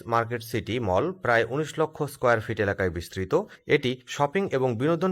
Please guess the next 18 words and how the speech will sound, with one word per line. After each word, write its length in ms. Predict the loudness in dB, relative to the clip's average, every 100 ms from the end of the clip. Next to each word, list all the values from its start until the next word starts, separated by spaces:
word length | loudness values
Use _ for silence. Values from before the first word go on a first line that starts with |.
| 0
প্রেমীদের 360 | 0 2 -2 0
জন্য 180 | -2 0 0 0
এক 60 | -2 0
স্বর্গ। 240 | -2 -2 -12 -18 _
এখানে 240 | -2 0 0
তিনশোটিরও 520 | 0 -4 -2 0 0
বেশি 280 | 2 0 0
ব্র্যান্ডের 400 | 2 2 4 2 2
দোকান 200 | 0 -2 -2
রয়েছে, 280 | -4 -2 -4 -4 -2
যেখানে 240 | 0 0
ফ্যাশন, 440 | 2 0 2 -2 0 2
লাইফস্টাইল 580 | 2 0 -4 2 4 4 0
এবং 120 | -2 0
ইলেকট্রনিক্সের 600 | 0 2 -2 -2 -4 -2
কেনাকাটা 380 | 0 2 0 -2
করা 260 | 0 0 0
যায়। 220 | -8 -14